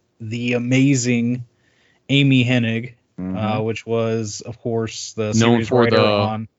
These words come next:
Speaker 3: Legacy of Kain.
Speaker 1: Uncharted and
Speaker 3: No, not
Speaker 1: Legacy of
Speaker 3: Uncharted.
Speaker 1: Kain.
Speaker 3: <laughs>
Speaker 2: Legacy of Kain. S-, uh, Star Wars thirteen thirteen, the great game.
Speaker 1: Yeah.
Speaker 3: The greatest
Speaker 1: That
Speaker 3: game I've
Speaker 1: we
Speaker 3: ever,
Speaker 1: never
Speaker 3: never
Speaker 1: will
Speaker 3: played.
Speaker 1: get, ever. Ugh. I'm sure that game was just phenomenal, and we'll never,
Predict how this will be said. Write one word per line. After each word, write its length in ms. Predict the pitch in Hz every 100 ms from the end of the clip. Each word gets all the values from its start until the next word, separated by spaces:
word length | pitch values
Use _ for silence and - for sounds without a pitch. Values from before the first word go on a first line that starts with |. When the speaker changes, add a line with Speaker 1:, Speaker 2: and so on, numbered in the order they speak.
| _
Speaker 3:
Legacy 340 | 117 113 113 131
of 80 |
Kain. 140 | 117 120
Speaker 1:
Uncharted 400 | 113 110 120 127 _ _
and 160 | 120 113
Speaker 3:
No, 60 | 107
not 60 |
Speaker 1:
Legacy 260 | 107 104 107
of 40 |
Speaker 3:
Uncharted. 200 | 123 104 98
Speaker 1:
Kain. 300 | 110 110 127 123 - -
Speaker 3:
<laughs> 200 | - -
Speaker 2:
Legacy 260 | 160 101
of 80 | 92
Kain. 360 | - 90 98 104 _ -
S-, 160 | - -
uh, 240 | 110 104 98
Star 340 | 101 113 113
Wars 260 | 113 110 -
thirteen 400 | 117 101 120 110
thirteen, 420 | 107 101 117 113
the 60 | 113
great 260 | 104 101
game. 120 | 80 110
Speaker 1:
Yeah. 280 | 110 104 107 _ _ _ _ _ -
Speaker 3:
The 60 |
greatest 300 | 101 120 107
Speaker 1:
That 0 | 110
Speaker 3:
game 140 | 110
I've 60 | 110
Speaker 1:
we 40 |
Speaker 3:
ever, 80 | 110
Speaker 1:
never 120 | 113 110
Speaker 3:
never 140 | 110
Speaker 1:
will 120 | 107 110
Speaker 3:
played. 140 | 107
Speaker 1:
get, 240 | 104 123 -
ever. 300 | 107 101 107 - _ _ _ _ _ _ _ _ - - - - _ _ -
Ugh. 280 | 131 135 - - _ _ _ _ -
I'm 100 | 131
sure 200 | - 160
that 140 | 135 110
game 240 | 123 117
was 140 | 110 104
just 240 | 107 - _ _ _ _ _ _ _ _ _ _
phenomenal, 680 | _ 127 120 113 107 104 101
and 160 | 110
we'll 140 | 110 117
never, 380 | 117 110 110